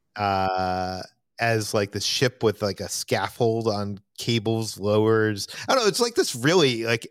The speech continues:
epic, uh, shot of, like, how they, like, are, uh, taking apart these ships and stuff. And we see Grasso uh, notices Cassian watching from the side, and he goes over to him, and he, uh, Cassian tells Gasso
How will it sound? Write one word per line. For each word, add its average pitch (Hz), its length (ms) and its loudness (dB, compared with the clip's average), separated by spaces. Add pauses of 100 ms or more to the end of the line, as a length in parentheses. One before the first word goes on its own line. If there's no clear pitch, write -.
epic, 120 520 0
uh, 107 280 4
shot 113 320 2
of, 101 120 0
like, 101 160 -2
how 104 200 2
they, 104 200 2
like, 101 280 -2
are, 98 160 -8 (720)
uh, 92 200 0
taking 117 320 -2
apart 101 280 -2
these 90 160 -6
ships - 420 0
and 95 100 -6
stuff. 92 300 -2
And 98 80 -4
we 95 60 -4
see 113 160 -4
Grasso 104 800 2 (560)
uh, 92 440 -2 (120)
notices 123 500 0
Cassian 107 680 -2
watching 104 400 0
from 107 140 -8
the 101 80 -2
side, 104 340 2
and 92 100 -12
he 104 300 -8 (400)
goes 123 180 4
over 113 160 4
to 110 80 2
him, 107 180 2
and 101 80 -2
he, 101 240 -4
uh, 95 580 0 (1300)
Cassian 120 360 0
tells 107 300 0 (140)
Gasso 98 800 2